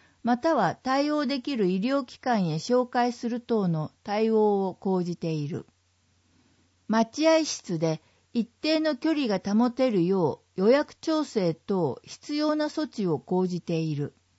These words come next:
診療室について飛沫感染予防策を講じるとともに、マスク、手袋、ゴーグル等の着用等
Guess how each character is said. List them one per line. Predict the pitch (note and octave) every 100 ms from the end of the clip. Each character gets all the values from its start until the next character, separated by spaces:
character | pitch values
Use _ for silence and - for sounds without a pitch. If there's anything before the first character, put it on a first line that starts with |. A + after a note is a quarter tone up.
| _ _ _ _ _ _ _ _ _ -
診 | - D4+ D#4+
療 | E4+ E4+
室 | D#4+ - G3
に | F3+
つ | - A3
い | F#3
て | - D3 - _
飛 | - B3
沫 | D4+ - -
感 | D4+ D#4
染 | B3+ G#3 E3+
予 | F3 F#3+
防 | B3+ C#4+
策 | C4 G#3 - E3+
を | D#3+
講 | A3+ A3+
じ | G#3+ A3+
る | A3
と | G#3 G3+
と | G3+
も | F#3+ F3
に、 | E3+ F#3 _ _ _ -
マ | B3+ C#4+
ス | -
ク、 | - D#3 - _ _
手 | G#3+
袋、 | A3 B3+ - E3+ C#3+ - _ _ -
ゴ | G#3+ C4 C#4+
ー |
グ | B3+ D4
ル | C#4+
等 | D4 C#4+ A3+
の | F3
着 | - G3 - B3
用 | A#3 A3
等 | A3+ A3 E3+ -